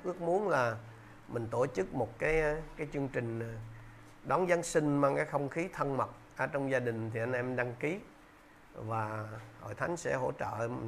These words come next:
trong cái chừng mực nào mà anh em thấy cần để mình có thể mời bạn hữu đến.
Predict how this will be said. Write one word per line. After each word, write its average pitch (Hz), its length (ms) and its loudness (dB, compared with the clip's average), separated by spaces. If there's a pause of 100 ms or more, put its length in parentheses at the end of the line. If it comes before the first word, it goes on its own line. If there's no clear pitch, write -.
(120)
trong 123 160 0
cái 139 60 -2
chừng 120 240 -2
mực 113 180 -4
nào 117 120 2
mà 110 120 0
anh 127 200 0
em 123 140 2
thấy 147 220 -4
cần 117 280 2
để 123 240 0 (580)
mình 113 160 -4
có 135 80 0
thể 135 120 2
mời 131 200 4
bạn 110 300 -2
hữu 120 220 -2
đến. 165 180 -2